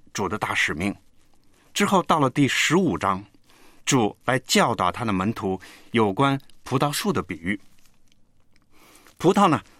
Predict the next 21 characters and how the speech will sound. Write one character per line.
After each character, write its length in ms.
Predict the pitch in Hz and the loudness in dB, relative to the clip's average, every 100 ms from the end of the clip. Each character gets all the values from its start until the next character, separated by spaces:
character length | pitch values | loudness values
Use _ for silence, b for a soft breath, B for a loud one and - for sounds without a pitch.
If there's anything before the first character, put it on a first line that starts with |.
| b | b
在 140 | 143 | -2
圣 500 | 135 - - 214 160 | 2 2 2 4 2
地 200 | 139 190 - | 4 2 0
是 180 | - 113 | -6 -4
非 160 | 127 | -4
常 120 | 117 135 | -4 -2
重 260 | - 180 139 | 2 4 4
要 160 | 120 | 2
的 100 | 87 | 0
出 200 | 92 - | -6 -6
产。 260 | 127 87 - _ - - _ _ b b b b | -4 -6 -8 _ -20 -20 _ _ b b b b
在 240 | b 208 190 | b 0 2
以 160 | 139 127 | 2 2
色 200 | - 208 | 2 2
列 160 | 180 | 2
圣 360 | 151 - 214 170 | 2 2 2 2
殿 140 | 160 | 2
的 80 | 131 | 2
门 240 | 95 95 190 | 0 2 0
口 220 | - 82 | 0 -2
呢， 140 | 95 | -4